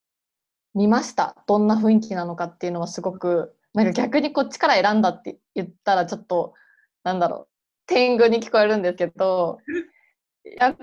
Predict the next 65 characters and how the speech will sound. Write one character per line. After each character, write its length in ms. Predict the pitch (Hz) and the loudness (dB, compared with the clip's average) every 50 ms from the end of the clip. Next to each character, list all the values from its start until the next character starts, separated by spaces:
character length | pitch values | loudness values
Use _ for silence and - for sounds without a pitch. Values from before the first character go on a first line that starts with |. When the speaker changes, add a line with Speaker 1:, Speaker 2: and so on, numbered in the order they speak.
| - | 0
Speaker 1:
ぱ 100 | - 277 | 2 4
り 80 | 262 226 | 4 4
私 260 | 214 220 254 339 - | 4 4 2 2 2
は 120 | 339 320 320 | 0 0 2
そ 100 | 320 262 | 2 2
の 140 | 269 269 | 2 2
時 260 | 262 285 277 - 220 220 | 0 0 0 0 -2 -2
そ 100 | 262 - | 0 0
こ 120 | 254 262 | 2 2
が 80 | 262 262 | 2 2
ネ 100 | 262 294 | 2 0
ッ 120 | 285 - | -2 -4
ク 100 | - 190 | -6 -4
だ 80 | 190 170 | -4 -4
っ 120 | 165 - | -4 -4
た 80 | - 180 | -6 -4
の 120 | 175 175 | -2 -2
で、 120 | 175 175 | -2 0
誰 220 | 170 196 208 220 220 | 0 2 0 0 0
と 320 | 214 175 165 - - _ _ | -2 -4 -6 -6 -8 _ _
一 80 | - 180 | -14 -14
緒 180 | - - 185 180 | -8 -6 -6 -6
に 300 | 175 170 170 - - _ _ _ _ _ _ | -4 -6 -8 -10 -14 _ _ _ _ _ _
働 400 | - - 165 196 185 190 190 190 | -20 -6 -2 0 0 0 0 -2
く 60 | 180 | -6
の 100 | 156 - | -10 -10
か、 240 | - - - - - | -14 -16 -18 -8 -2
ど 120 | - 285 302 | 0 2 2
ん 80 | 294 | 2
な 100 | 262 226 | 2 0
人 160 | 214 - 196 | 0 -2 -2
と 80 | 175 185 | -2 -2
コ 140 | 185 208 190 | -2 -2 -2
ミ 100 | 196 196 | -2 -2
ュ 0 | |
ニ 100 | 196 190 | -2 -2
ケ 120 | 196 190 | -2 -2
ー 20 | 185 | -2
シ 80 | - | -2
ョ 60 | 180 | -6
ン 40 | 170 | -10
を 40 | 170 | -8
取 180 | 170 175 175 - | -10 -12 -12 -12
っ 20 | |
て 100 | - 185 | -14 -14
い 20 | |
く 80 | - 175 | -12 -12
の 100 | 175 175 | -12 -12
か 120 | - - | -12 -12
っ 80 | - - _ _ | -12 -14 _ _
て 80 | 185 185 | -12 -10
い 20 | |
う 40 | 185 | -10
の 100 | 175 175 | -10 -10
が 120 | 175 175 | -8 -8
ネ 120 | 180 196 196 | -8 -8 -10
ッ 100 | 196 _ | -12 _
ク 220 | _ - - - _ | _ -16 -16 -14 _
だ 100 | - 185 | -8 -8
っ 120 | 185 185 _ | -8 -8 _
た 120 | - 175 | -10 -10
の 180 | 175 175 175 185 | -8 -8 -6 -2
で、 520 | 254 285 311 294 254 202 170 160 - - _ _ _ _ | 0 2 2 2 2 0 -2 -2 -4 -8 _ _ _ _
Speaker 2:
う 60 | 175 170 | -20 -20
ん。 100 | 165 | -20